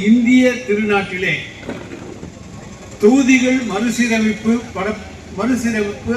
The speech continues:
அமைக்கப்பட வேண்டும். அதில் யாருக்கும் எந்த விதமான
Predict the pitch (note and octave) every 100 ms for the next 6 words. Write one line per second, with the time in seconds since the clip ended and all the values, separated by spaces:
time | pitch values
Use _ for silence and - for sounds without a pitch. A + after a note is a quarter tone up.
0 | F#3+ G#3+ G#3+ A3 G3 F#3 F3 E3+ E3 D#3
1 | - - - - - - - - - G3+
2 | G#3+ G3+ F#3+ G#3 A3 A3+ G3 F#3 G3+ G3
3 | F#3 F3